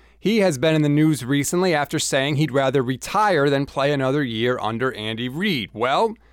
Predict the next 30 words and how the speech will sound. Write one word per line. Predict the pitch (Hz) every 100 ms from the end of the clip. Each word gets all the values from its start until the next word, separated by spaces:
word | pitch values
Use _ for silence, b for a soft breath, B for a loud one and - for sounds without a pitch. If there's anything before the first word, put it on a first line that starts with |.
| b b
people | - 139 165
came | 170 170
to | 165
Andy | 165 170
Reid's | 165 180 175 131
defense | 160 - 196 143 -
yesterday. | 123 113 - 120 139
That | 156 156
would | 135
be | 147
Chiefs | - 185 175
safety | - 180 165 160
Tyrann | - 170 175 160
Mathieu, | 151 175 202 - 123 127 151
who | 135
defended | 120 - 143 131
his | 127
coach, | - 139 151 156 -
tweeting, | 165 165 156 143
quote, | 180 190 185 - b b b
"These | 175 247 -
fellas | 220 226 220
will | 160
blame | 143 185 202 208
everybody | 208 240 175 120 113
for | 107
their | 117 117
lack | 113 113
of | 117
success. | - - - 160 165